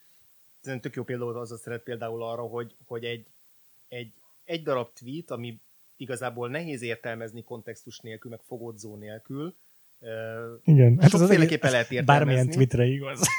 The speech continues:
Speaker 1: Alapból igen, hogy, hogy utána, utána teljesen különböző,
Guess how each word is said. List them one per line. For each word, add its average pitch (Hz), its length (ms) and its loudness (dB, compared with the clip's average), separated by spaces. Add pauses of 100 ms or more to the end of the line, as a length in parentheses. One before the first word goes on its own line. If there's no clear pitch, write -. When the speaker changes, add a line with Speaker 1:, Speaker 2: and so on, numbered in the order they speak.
(220)
Speaker 1:
Alapból 285 420 2
igen, 170 500 -2
hogy, 156 760 -2
hogy 160 260 -6
utána, 160 800 -2
utána 156 800 -6 (360)
teljesen 156 280 -4
különböző, 123 840 -8